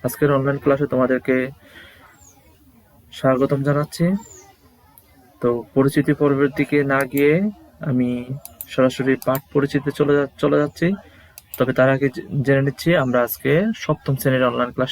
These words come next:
নিয়ে হাজির হয়েছি। তো সপ্তম শ্রেণীর কোন পাঠটি আমরা আলোচনা করব সেটা আমরা পাঠ পরিচিতিতে জেনে নিচ্ছি। দেখো, বাংলাদেশ ও বিশ্ব পরিচয়, ষষ্ঠ অধ্যায়, পাঠ এক। আমাদের আজকের টপিক হচ্ছে নির্বাচন। আমরা আমাদের নির্বাচন সম্পর্কিত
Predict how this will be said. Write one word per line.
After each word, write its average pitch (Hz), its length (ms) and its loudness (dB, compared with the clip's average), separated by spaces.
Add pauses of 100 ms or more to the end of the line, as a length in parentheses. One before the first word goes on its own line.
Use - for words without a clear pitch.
নিয়ে 151 120 4
হাজির 120 300 2
হয়েছি। 117 320 -4 (1400)
তো 139 80 -4
সপ্তম 147 320 0
শ্রেণীর 156 500 0 (160)
কোন 175 180 2
পাঠটি 151 300 0
আমরা 135 160 2
আলোচনা 131 340 0
করব 147 340 0
সেটা 135 240 -2
আমরা 123 160 -2
পাঠ 127 200 0 (100)
পরিচিতিতে 143 600 0
জেনে 151 200 2
নিচ্ছি। 180 420 -2 (340)
দেখো, 127 280 0 (800)
বাংলাদেশ 151 400 4
ও 180 40 4
বিশ্ব 143 260 0
পরিচয়, 123 400 -2 (300)
ষষ্ঠ - 340 -4
অধ্যায়, 147 380 2 (400)
পাঠ 139 200 0
এক। 170 180 2 (580)
আমাদের 135 260 2
আজকের 131 260 -2
টপিক 170 400 -2
হচ্ছে 160 280 -2
নির্বাচন। 120 500 0 (300)
আমরা 135 220 0
আমাদের 143 320 2 (400)
নির্বাচন 156 400 2
সম্পর্কিত 135 540 0